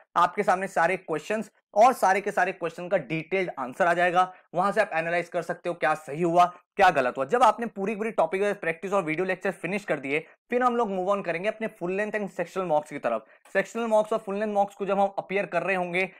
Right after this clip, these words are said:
अपने सेक्शनल टेस्ट को दे रहे होंगे, तो ये जितने भी पेपर आपके लिए बनाए गए हैं, ये इसी अप्रोच से बनाए गए हैं कि जो लेटेस्ट आपका कैट एग्जाम होने वाला है, तो उसमें most important, most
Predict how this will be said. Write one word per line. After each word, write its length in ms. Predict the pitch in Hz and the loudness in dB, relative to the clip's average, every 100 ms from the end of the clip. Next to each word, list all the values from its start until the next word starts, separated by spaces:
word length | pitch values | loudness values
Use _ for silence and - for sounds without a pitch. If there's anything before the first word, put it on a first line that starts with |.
| - - | -8 -6
अपने 240 | 165 190 | -4 -4
सेक्शनल 320 | 175 170 202 | -4 -4 -6
टेस्ट 220 | 185 185 | -4 -4
को 100 | - | -4
दे 100 | 165 | -4
रहे 80 | 170 | -4
होंगे, 120 | 202 | -4
तो 80 | 226 | -6
ये 80 | 240 | -6
जितने 340 | 160 165 220 | -6 -6 -6
भी 60 | 247 | -4
पेपर 320 | - 196 196 | -2 -2 2
आपके 220 | 185 - | 0 2
लिए 100 | 196 | -4
बनाए 300 | 156 135 143 | -2 -2 0
गए 160 | 165 175 | 0 -2
हैं, 240 | 180 190 - - - | -2 -4 -6 -12 -6
ये 60 | |
इसी 300 | 196 190 - | -6 -6 -2
अप्रोच 300 | 247 - 208 | -2 0 -2
से 80 | 208 | -2
बनाए 280 | 170 160 180 | -4 -2 -2
गए 100 | 180 | -2
हैं 100 | 196 | -4
कि 100 | 214 | -4
जो 100 | 190 | -4
लेटेस्ट 520 | 175 143 165 240 233 | -2 -4 -2 0 2
आपका 220 | 190 185 | 0 0
कैट 300 | 196 160 180 | 0 0 0
एग्जाम 260 | 180 160 175 | 0 0 0
होने 240 | 139 135 | 0 -2
वाला 220 | 165 170 165 | 2 4 4
है, 180 | 175 | 2
तो 320 | 180 - _ 185 | 0 -6 _ -8
उसमें 260 | 170 220 | -4 -2
most 420 | 190 190 220 - | 0 0 -2 -6
important, 500 | 175 175 170 196 180 | -4 0 0 -2 -2
most 160 | 170 202 | -2 -2